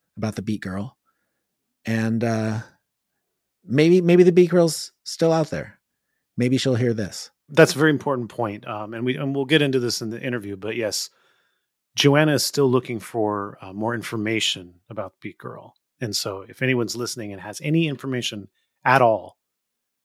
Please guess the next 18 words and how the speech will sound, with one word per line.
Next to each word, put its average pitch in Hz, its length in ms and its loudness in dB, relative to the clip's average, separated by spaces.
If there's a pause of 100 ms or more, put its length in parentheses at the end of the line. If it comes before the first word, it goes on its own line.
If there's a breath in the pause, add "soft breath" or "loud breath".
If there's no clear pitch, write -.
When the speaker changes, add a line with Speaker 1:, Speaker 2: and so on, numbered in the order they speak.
Speaker 2:
that 110 120 -4
could 113 120 -2
be 104 180 0
of 98 120 -4
use, 101 400 -6
even 143 180 0
if 131 160 -4
it 117 140 -4 (520)
doesn't 117 220 0
seem 123 260 -2
like 110 200 -6
it's 104 100 -12
very 110 160 -6
important, 104 560 -10 (760)
contact 117 540 0
her. 120 260 -16 (180)
And, 98 280 -18
uh, 98 200 -18